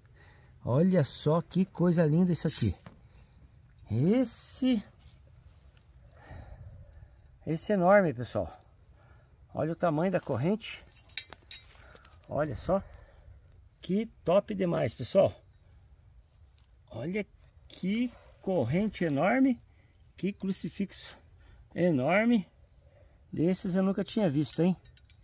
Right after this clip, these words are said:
Desse é muito lindo demais.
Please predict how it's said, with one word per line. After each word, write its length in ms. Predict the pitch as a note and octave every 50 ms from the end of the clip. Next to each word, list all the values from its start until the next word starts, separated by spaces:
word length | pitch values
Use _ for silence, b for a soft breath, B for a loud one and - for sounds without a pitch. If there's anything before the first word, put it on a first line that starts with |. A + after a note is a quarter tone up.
| - - - - - - _ - -
Desse 640 | - A#2 B2 C#3+ E3 F3+ - - - - A3 G#3 F#3 - - - - - - - - _ _ - _ - - _ _ - - - - - - - _ - -
é 160 | - D3 F3 F#3
muito 440 | D#3+ C3+ C3 D3 F3 F#3+ - -
lindo 240 | D3 D3 E3+ D#3+ D3
demais. 520 | B2+ B2+ A#2+ G#2+ G2 F#2 - - - -